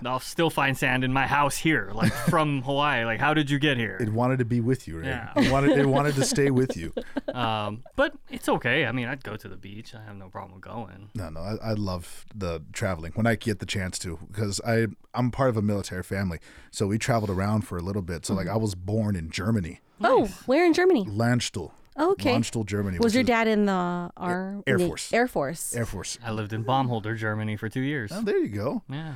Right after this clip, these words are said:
Speaker 2: So we were in Landstuhl. That's where I was born, and then they went back to Azores, which is where we stayed for a bit, and then we came back stateside. And
Speaker 3: Where
Speaker 2: then
Speaker 3: is the Azores?
Speaker 2: Azores is a little island right there off of, like, like,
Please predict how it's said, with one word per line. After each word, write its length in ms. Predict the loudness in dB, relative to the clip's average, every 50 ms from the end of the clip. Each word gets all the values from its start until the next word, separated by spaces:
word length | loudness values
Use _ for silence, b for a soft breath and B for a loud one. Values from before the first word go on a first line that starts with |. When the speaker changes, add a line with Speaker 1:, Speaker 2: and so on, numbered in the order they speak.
| -12 -12
Speaker 2:
So 140 | -8 -4 -2
we 120 | 0 2
were 120 | 4 4 4
in 140 | 4 2 0
Landstuhl. 520 | -2 0 2 2 2 2 0 2 2 4
That's 160 | 4 4 4
where 80 | 4 4
I 40 | 4
was 120 | 4 2
born, 360 | 2 2 2 4 4 4 2 2
and 100 | 2 2
then 140 | 2 2
they 80 | 2 2
went 200 | 2 2 0 0
back 280 | -2 -2 -4 -4 -6 -6
to 380 | -4 -2 -2 -2 -2 -4 -6 -8 -10 -6
Azores, 680 | -2 0 0 2 2 2 2 0 0 -2 -4 -6 -8 -8
which 140 | -6 -6 -4
is 80 | -4
where 80 | -2 -2
we 60 | -2 -2
stayed 180 | -2 -2 -2
for 120 | -4 -6 -6
a 20 |
bit, 180 | -4 -4 -4 -4
and 80 | -2
then 100 | -2 -2
we 60 | -2 -4
came 200 | -4 -4 -4 -2
back 220 | -2 -4 -4 -6
stateside. 640 | -8 -8 -6 -6 -6 -6 -6 -6 -4 -4 -4 -4 -6 -8 b b b b b b b b b b b
And 80 | 0 4
Speaker 3:
Where 100 | 4 6
Speaker 2:
then 80 | 6 6
Speaker 3:
is 100 | 6 4
the 180 | 4 2 2 2
Azores? 440 | 2 2 0 -2 -2 -6 -10 -8 -2
Speaker 2:
Azores 640 | 0 2 2 2 2 2 4 4 4 4 2 2 0
is 180 | 0 -2 -2 0
a 60 | 0
little 400 | 0 0 2 2 2 2 0 -2 -4
island 460 | -2 0 0 0 0 0 -2 -2 -2
right 220 | -2 -2 -2 -2
there 200 | -2 -2 -2 -2
off 280 | -4 -4 -6 -6 -6 -8
of, 420 | -8 -8 -8 -10 -14 -18 -20 -20 b b b b b b b b b b b -20 -20 -20 -14 -8
like, 140 | -6 -6 -6 -6 -8 -12 -10 -8 -8
like, 120 | -8 -8